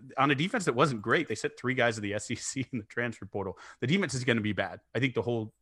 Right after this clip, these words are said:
defense is, is gonna be bad. Don't hear me say anything wrong. Ninth is, out of ten isn't great. Um, but I, I, I really,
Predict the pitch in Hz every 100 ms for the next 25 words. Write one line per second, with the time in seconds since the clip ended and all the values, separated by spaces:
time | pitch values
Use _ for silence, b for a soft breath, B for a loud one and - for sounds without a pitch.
0 | _ 107 104 98 98 92 - 101 98 95
1 | 90 95 92 98 104 101 95 104 98 98
2 | 92 98 92 98 104 - 92 _ b b
3 | b b - 90 - 104 101 95 90 113
4 | 113 104 B B - 107 104 104 - 123
5 | 113 - 113 113 113 107 110 107 123 120
6 | 110